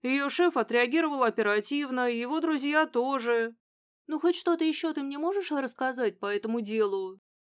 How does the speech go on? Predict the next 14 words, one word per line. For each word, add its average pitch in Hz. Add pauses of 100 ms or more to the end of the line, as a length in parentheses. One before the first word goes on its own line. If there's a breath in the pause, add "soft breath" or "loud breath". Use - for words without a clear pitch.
(240)
Не 226
слишком 233
много. 196 (100)
Могу 285
только 311
сказать, 254
кто 277
из 220
наших 247
патологоанатомов 247
подписал 285
заключение 285
о 269
самоубийстве. 208